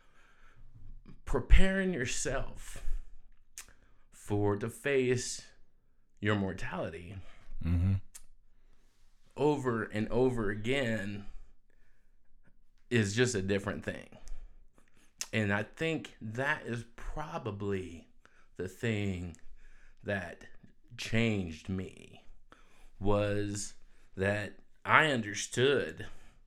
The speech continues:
Speaker 1: that I was gonna be okay. I'm a child of God.
Speaker 2: Right.
Speaker 1: I know that my wife's gonna be okay. She's a child of God. I know these people are gonna be okay, but I also know that there is this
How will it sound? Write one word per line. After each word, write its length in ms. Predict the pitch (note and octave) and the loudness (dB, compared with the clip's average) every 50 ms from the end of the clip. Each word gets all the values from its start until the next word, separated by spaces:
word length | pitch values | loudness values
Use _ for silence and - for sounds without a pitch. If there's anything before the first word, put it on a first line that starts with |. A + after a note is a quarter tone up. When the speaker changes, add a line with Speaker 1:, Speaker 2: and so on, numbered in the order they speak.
| - - - - - - - | -20 -20 -20 -20 -20 -10 2
Speaker 1:
that 120 | - G2+ F#2+ | 4 4 4
I 120 | F#2 G#2+ | 6 4
was 120 | A#2+ G#2+ G2 | 2 2 0
gonna 120 | F#2+ F#2+ | -2 -4
be 100 | F#2+ F#2 | -6 -8
okay. 360 | E2 F#2 - G#2+ F#2 F#2 A2 G#2+ - - - - - - - - - - - - - | -8 -6 -4 -4 -4 -4 -4 -6 -6 -6 -6 -10 -18 -20 -18 -16 -16 -16 -12 -4 0
I'm 100 | G2+ C3 | 2 2
a 20 | |
child 280 | B2+ - G#2+ F#2 F#2 G2+ | 4 4 2 2 2 2
of 40 | G2+ | 6
God. 220 | A2 B2+ C3+ - - - - - - - - - - - - - F#2+ | 6 6 6 6 0 -6 -8 -8 -8 -10 -10 -12 -12 -10 -8 -8 -6
Speaker 2:
Right. 240 | F#2 F#2+ F2+ F2+ A2 | -4 -4 -2 2 4
Speaker 1:
I 140 | B2 C3+ | 6 6
know 280 | C3 A#2+ A#2 B2 C3+ C3+ | 8 8 8 8 6 6
that 120 | A#2+ A2 | 4 0
my 120 | G2 F#2 F2 | -2 -2 -4
wife's 380 | F2+ G2 A#2 B2+ C3 A#2 - | -2 -2 0 0 -2 -4 -4
gonna 240 | - A#2 - - - - - - - - | -4 -4 -4 -4 -4 -6 -6 -6 -4 0
be 260 | - B2 C3+ D3 F#2 | 2 2 4 4 2
okay. 480 | D2 D2 - - F2+ E2+ E2 E2 G#2 G#2 G2+ | 0 -2 -6 -8 -8 -8 -8 -10 -10 -10 -8
She's 220 | - - C#3+ C#3+ | -8 -6 -6 -6
a 40 | - | 0
child 220 | - B2+ A#2+ A#2 A#2+ | 2 4 4 4 2
of 60 | - | -2
God. 180 | - D#3 F#3+ - - - - - - - - - - - - - | -4 -6 -8 -10 -10 -10 -10 -8 -10 -10 -8 -6 -6 -4 0 2
I 60 | F#2+ | 4
know 180 | G#2 A2 C3 C3+ | 6 6 6 4
these 160 | C3 A#2 A#2 | 4 0 -2
people 220 | - C3 C3+ D3 | -2 -2 -2 -2
are 40 | C3 | -2
gonna 120 | A#2 G#2 F#2+ | -2 -2 -4
be 200 | F#2 G#2+ A2+ C3 | -2 0 2 2
okay, 680 | B2+ G2+ F#2+ - - - C3+ C#3+ D3 B2 F#2+ F2+ G2 - - - - - - | 2 0 -2 -4 0 2 2 2 2 -2 -4 -8 -14 -18 -18 -20 -20 -18 -4
but 100 | - C#3 C3 | -4 -2 -2
I 160 | C#3 D#3+ E3+ | -2 -4 -4
also 220 | D#3+ - - D3 | -4 -6 -8 -6
know 800 | A2+ A#2 A#2 A#2+ C3 D#3+ G3 G#3 F3+ A2+ G2+ G2 F#2+ G2 G2+ - - - - - - - - - - - - - - - - - | -4 -2 -2 0 0 0 -2 -2 -2 -2 -6 -6 -6 -8 -6 -6 -6 -6 -6 -8 -10 -12 -16 -18 -20 -20 -20 -20 -20 -20 -10 -8
that 640 | G2+ G2+ A#2+ A#2 A2+ A2+ A2+ A2+ G#2+ - - - - - - - - - - - - - - - - | -2 2 2 4 4 2 0 -2 -4 -4 -8 -14 -16 -16 -16 -16 -18 -18 -20 -20 -20 -20 -20 -14 -10
there 360 | G#2 A2+ A#2+ C#3 C#3 C3+ C#3 | -8 -2 0 2 2 2 0
is 420 | - G2+ C3 C3 A#2+ A2+ A2 A2 | 0 4 4 4 4 4 0 -2
this 640 | A2 A#2+ A#2+ A2 G2 F#2+ G2 - - - - - - | -4 -4 -2 -2 -2 -2 -4 -4 -6 -6 -6 -8 -10